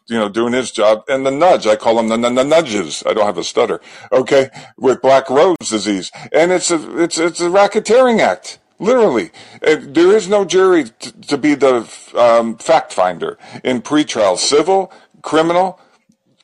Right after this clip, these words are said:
There never is a jury in housing court. There never is a jury in probate court. There never is a jury in family court. You see what happens here? So you, it's just the,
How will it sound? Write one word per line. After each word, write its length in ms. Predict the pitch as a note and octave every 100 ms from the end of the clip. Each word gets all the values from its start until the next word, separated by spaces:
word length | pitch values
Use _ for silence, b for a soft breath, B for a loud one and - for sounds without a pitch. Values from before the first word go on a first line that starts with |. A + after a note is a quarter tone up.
| _
There 280 | G#2+ C#3 C#3+
never 560 | C#3 D#3 F#3 G#3 G3 E3+
is 100 | C3
a 80 |
jury 340 | A2+ B2 A#2 A2
in 100 | G2
housing 460 | F#2 E2 D#2+ E2+
court. 380 | D#2+ E2 F#2 - B B -
There 160 | C3
never 460 | C3+ D#3+ E3+ E3+ D#3
is 100 | B2+
a 60 |
jury 340 | A2+ A#2 A2+ A2
in 100 | G2+
probate 560 | - F2+ E2+ F2+ F2
court. 320 | - F#2+ - B B -
There 100 | C3+
never 380 | E3 F3 F#3
is 100 | D3+
a 80 | D3
jury 380 | A2+ C3 B2 B2
in 100 | A#2
family 480 | - G#2 F#2+ F#2 F#2
court. 240 | A#2 A#2
You 60 | C#3
see 180 | - E3+
what 140 | E3
happens 400 | D3+ E3+ F3+ F3
here? 160 | G3+ B B
So 420 | - F#3 E3 C3+ _
you, 440 | D3+ B2+ D#3+ E3 - - - B B -
it's 240 | F#4 -
just 400 | - F3+ - - B B -
the, 220 | E3 A#2+